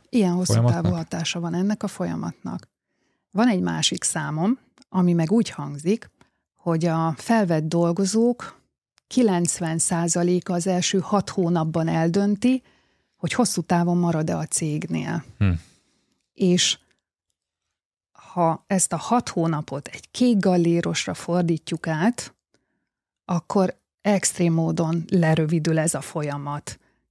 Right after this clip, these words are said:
Speaker 1: Tehát adott héten eldönti, adott napon, adott műszakban,
Speaker 2: Hm.
Speaker 1: adott órában, hogy ő itt marad, vagy nem. Tehát ezért mi történik vele? Elkezdik betanítani.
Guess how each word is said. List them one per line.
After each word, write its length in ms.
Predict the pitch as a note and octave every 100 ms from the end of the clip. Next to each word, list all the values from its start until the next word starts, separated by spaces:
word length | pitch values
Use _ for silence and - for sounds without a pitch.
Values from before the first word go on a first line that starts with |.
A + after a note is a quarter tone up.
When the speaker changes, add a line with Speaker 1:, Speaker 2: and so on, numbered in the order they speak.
| _
Speaker 1:
Tehát 500 | - E3+ E3+ E3 -
adott 320 | - G3 E3+ -
héten 540 | - G3 G3+ A3 A3+
eldönti, 800 | A3+ A3 G#3 A3+ A3+ - B3 - _ _
adott 380 | - G3 F3+ F3
napon, 600 | F#3 F3+ F#3+ A#3+ A#3+ A#3+ _
adott 400 | - A3 G#3+ G3+
műszakban, 840 | A#3 G#3+ - E3+ D3 D3 C#3 E3 - _ _
Speaker 2:
Hm. 80 | G#3
Speaker 1:
adott 320 | G3+ G3+ G3+
órában, 680 | F#3+ F3 D3 D3+ D3 D3+ D#3+
hogy 200 | F3+ E3+
ő 60 | E3
itt 200 | G#3 -
marad, 380 | G3 F3 D#3+
vagy 200 | D#3+ D#3
nem. 360 | D3+ D#3+ D#3 D#3+ - _ _ _
Tehát 240 | - F3 -
ezért 600 | - A3+ G3 F3+ E3+ - - _ _ _ -
mi 120 | A3
történik 640 | - F3+ - F#3 F3 F3
vele? 220 | F3+ F#3+ G3+
Elkezdik 420 | F#3+ F#3+ F3 F3
betanítani. 920 | F#3 D#3 E3+ D#3 D3+ - D#3 D3 D#3